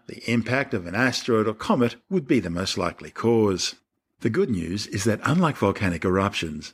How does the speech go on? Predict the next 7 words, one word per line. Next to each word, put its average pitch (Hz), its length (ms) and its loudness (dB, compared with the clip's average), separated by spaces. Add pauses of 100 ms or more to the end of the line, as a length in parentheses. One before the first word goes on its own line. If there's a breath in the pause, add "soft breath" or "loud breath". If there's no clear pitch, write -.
earthquakes, - 600 -2
tsunami, 117 580 0
megastorms, - 760 -2 (140)
or 101 120 -2
other 165 200 4
natural 90 320 -2
disasters, 92 720 0